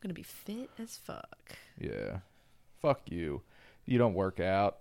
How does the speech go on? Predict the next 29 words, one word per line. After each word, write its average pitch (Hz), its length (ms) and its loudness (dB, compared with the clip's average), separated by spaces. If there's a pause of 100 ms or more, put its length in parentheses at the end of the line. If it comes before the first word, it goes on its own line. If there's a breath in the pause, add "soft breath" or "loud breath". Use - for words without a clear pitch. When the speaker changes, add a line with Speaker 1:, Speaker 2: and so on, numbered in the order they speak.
Speaker 1:
<laughs> - 120 4
Speaker 2:
You're 311 220 12
fitter 110 380 6
than 104 120 4
all 101 260 6
of 92 120 6
us. 277 120 8
We 302 280 12
go 262 140 12
to 220 140 10
the - 60 6
gym 110 220 6
every 104 220 4
goddamn 104 520 2
day. 104 360 6 (1000 soft breath)
So, 180 420 12
speaking 175 440 10
of, 143 260 12
uh, 127 520 12 (400)
shit - 340 8
we 127 100 8
do 120 180 12
every 113 220 10
month, 110 440 4 (100)
I 110 100 6
think 104 240 2
we 107 100 2
should, 110 360 2
uh, 107 320 6